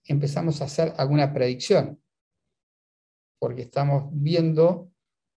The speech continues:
cuánta gente está cliqueando qué lugares. Entonces, en, realmente, eh, eso nos, nos, es, por un lado es una campaña publicitaria, por otro lado nos da insight, por otro lado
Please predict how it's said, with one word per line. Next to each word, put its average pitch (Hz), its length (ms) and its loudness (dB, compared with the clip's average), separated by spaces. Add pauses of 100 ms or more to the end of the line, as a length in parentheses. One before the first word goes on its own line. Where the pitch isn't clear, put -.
(120)
cuánta 147 440 0
gente 156 640 -4
está 131 260 -4
cliqueando 151 760 0
qué 139 920 -2
lugares. 139 600 2 (920)
Entonces, 143 280 -4
en, 131 480 -8
realmente, 143 1500 -2
eh, - 80 -20 (420)
eso 147 260 2
nos, 143 240 -2
nos, 131 520 -8
es, 131 340 -12 (100)
por 139 100 -2
un 156 80 4
lado 185 140 6
es 175 60 2
una 180 100 4
campaña 160 320 0
publicitaria, 185 720 -2 (280)
por 135 180 -4
otro 147 600 0
lado 156 520 2
nos 143 360 -6
da 147 220 0
insight, 180 520 0
por 143 140 -4
otro 147 200 -2
lado 151 520 0